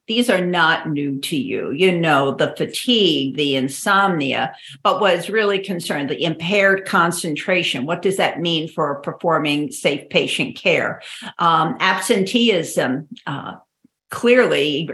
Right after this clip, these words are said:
you're already short. Now you've got people calling out sick,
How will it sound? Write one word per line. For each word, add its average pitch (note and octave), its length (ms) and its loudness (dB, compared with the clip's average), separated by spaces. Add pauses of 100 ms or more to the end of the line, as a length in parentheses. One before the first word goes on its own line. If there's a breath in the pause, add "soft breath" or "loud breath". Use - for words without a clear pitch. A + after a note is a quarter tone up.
you're E3+ 180 2
already F3+ 340 2
short. E3 460 0
Now D#3 100 -4
you've D#3 120 -6
got D3+ 160 -2
people F#3 240 -4
calling D3+ 440 0
out A#2+ 220 0
sick, - 480 0